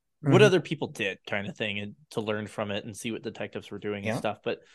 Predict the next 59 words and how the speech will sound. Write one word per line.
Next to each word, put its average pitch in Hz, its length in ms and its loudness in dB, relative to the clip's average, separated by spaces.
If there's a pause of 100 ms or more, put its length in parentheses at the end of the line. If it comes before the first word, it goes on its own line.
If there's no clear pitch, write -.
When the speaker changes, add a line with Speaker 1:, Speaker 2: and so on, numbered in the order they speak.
(420)
Speaker 1:
I 156 80 10
remember 220 280 6
seeing 156 380 2
one 151 300 4
where 123 100 6
it - 80 0
was 120 160 -2
basically, 117 880 2
and 139 100 4
I 165 100 8
don't 120 180 4
even 104 140 -2
remember 104 260 -4
if - 100 -14
it 82 80 -10
was - 100 -14
a 104 60 -10
sex - 320 -8
crime. 98 280 -8
I 107 100 -2
know 127 100 4
it - 40 0
was 117 120 -4
a 107 40 -6
major 104 280 -2
case 104 400 -2
where 117 80 0
it 110 60 0
was 113 80 -6
basically, 107 640 -2 (880)
you 139 80 0
know, 104 100 2
he 165 180 6
said, 131 240 6
she 127 220 2
said. 90 320 -2
One 107 200 -4
person 113 280 0
said, 101 300 -4 (120)
"You 143 120 0
Speaker 2:
Mm-hmm. 117 120 2
Speaker 1:
did 131 180 4
this." 139 180 2
The 113 100 2
other 113 140 4
person 107 280 -2
said, 101 220 -6
"No." 107 380 2
And 113 160 0
they, 113 200 4 (300)
and 139 100 2
they 165 120 10
filed 202 400 8
for 139 100 4
a 120 60 2
warrant 120 440 -4
on 110 220 2
it. 101 180 -4
And 135 200 2